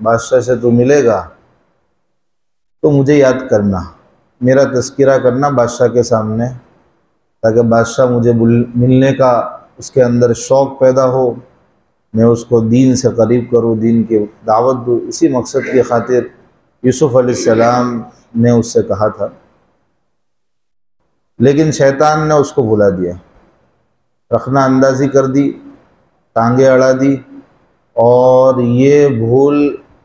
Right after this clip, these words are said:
इतने लंबे अरसे तक रही कि जिसकी वजह से यूसुफ अलैहिस्सलाम को सालहा साल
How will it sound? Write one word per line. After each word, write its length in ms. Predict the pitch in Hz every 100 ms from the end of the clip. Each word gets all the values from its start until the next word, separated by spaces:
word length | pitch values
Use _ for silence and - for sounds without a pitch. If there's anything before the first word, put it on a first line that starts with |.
| _ -
इतने 420 | 120 127 127 147
लंबे 360 | 143 135 135 139
अरसे 420 | 123 127 120 139
तक 160 | 131 123
रही 400 | 123 120 135 135 - _ _ _ _ _ _ _ _ -
कि 80 | 113
जिसकी 340 | 113 117 -
वजह 320 | 120 120 127 123
से 180 | 131
यूसुफ 360 | 120 117 117 113
अलैहिस्सलाम 720 | 117 117 - 117 123 127 123
को 220 | 117 117
सालहा 440 | 113 120 113 113 120
साल 480 | 110 113 117 113